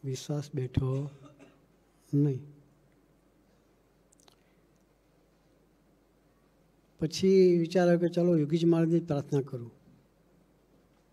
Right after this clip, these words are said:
પછી થોડા દિવસ પછી ગોંડલ મંદિરે જાય છે. ત્યાં બાપાને પ્રાર્થના કરે છે,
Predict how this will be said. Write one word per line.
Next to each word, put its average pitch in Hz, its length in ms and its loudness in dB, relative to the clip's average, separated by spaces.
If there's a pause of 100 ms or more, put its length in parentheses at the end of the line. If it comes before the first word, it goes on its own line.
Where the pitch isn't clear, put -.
(720)
પછી 175 100 -4
થોડા 147 300 -2
દિવસ 147 200 -4
પછી 151 280 -10
ગોંડલ 139 380 0
મંદિરે 139 440 0
જાય 127 180 -12
છે. - 120 -20 (2500)
ત્યાં 170 160 -4
બાપાને 143 340 -6
પ્રાર્થના 131 460 -16
કરે 147 220 -20
છે, - 200 -20